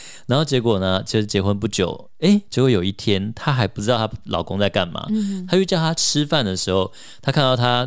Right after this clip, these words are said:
Speaker 1: 这个水木茂头上绑着毛巾，
Speaker 2: 嗯。
Speaker 1: 然后身体歪着，因为他左手断掉，
Speaker 2: 对。
Speaker 1: 他是用左肩压住画纸，压住纸，
Speaker 2: 嗯。嗯。
Speaker 1: 然后拼命的在作画。
Speaker 2: 嗯。
Speaker 1: 他觉得，哇，他真的是，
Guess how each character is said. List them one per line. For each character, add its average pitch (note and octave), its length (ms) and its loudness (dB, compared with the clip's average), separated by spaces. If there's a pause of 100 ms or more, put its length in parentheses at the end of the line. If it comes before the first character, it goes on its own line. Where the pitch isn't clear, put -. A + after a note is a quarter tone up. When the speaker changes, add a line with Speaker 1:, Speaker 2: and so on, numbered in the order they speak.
Speaker 1:
这 A2+ 60 0
个 G2+ 260 2
水 - 160 -4
木 G2+ 140 2
茂 G#2 160 4
头 G2 260 0
上 A#2 280 0
绑 E2+ 200 -2
着 E2+ 120 -2
毛 F2 240 2
巾， G3 320 2
Speaker 2:
嗯。 G3 420 -2
Speaker 1:
然 G2 80 2
后 B2+ 220 4
身 - 280 0
体 A#2 180 0
歪 G#2 300 2
着， G2 140 0
因 G#2 80 2
为 A#2 80 4
他 A#2 100 2
左 F#2 160 0
手 F2+ 180 0
断 F2+ 220 0
掉， F2 200 0
Speaker 2:
对。 G3+ 280 -6
Speaker 1:
他 D#3+ 120 0
是 D#3 100 4
用 E3 220 4
左 F2+ 320 0
肩 A2 500 2 (360)
压 D3+ 340 2
住 C3+ 280 2
画 G#2+ 420 0
纸， - 340 -6
压 - 180 2
住 G3 140 2
纸， - 320 -4
Speaker 2:
嗯。 F#3 340 -4
嗯。 F3+ 100 -12
Speaker 1:
然 G2 160 0
后 B2 160 2 (120)
拼 C3 200 0
命 C3+ 280 4
的 F2 100 -2
在 F2+ 260 0 (160)
作 G2+ 220 2
画。 F#2 380 -2
Speaker 2:
嗯。 F#3+ 440 -4 (440)
Speaker 1:
他 - 160 -2
觉 B2+ 180 0
得， C#3 160 0 (240)
哇， A#2 240 -2
他 C#3 100 0
真 D3 140 -2
的 D3+ 100 0
是， C#3+ 240 0